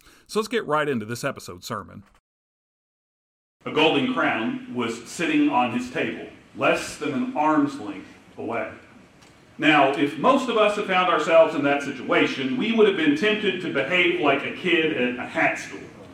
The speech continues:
We would have wanted to put that crown on our head and pretend that we were king or queen for the day. Fortunately, my head's a lot bigger than a kid, so this crown doesn't quite fit. But not for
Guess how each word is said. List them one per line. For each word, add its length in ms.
We 280
would 160
have 160
wanted 360
to 120
put 220
that 300
crown 380
on 100
our 180
head 380
and 180
pretend 380
that 100
we 80
were 200
king 580
or 60
queen 600
for 60
the 100
day. 400
Fortunately, 440
my 220
head's 340
a 120
lot 260
bigger 260
than 160
a 60
kid, 340
so 100
this 200
crown 340
doesn't 300
quite 220
fit. 260
But 640
not 560
for 720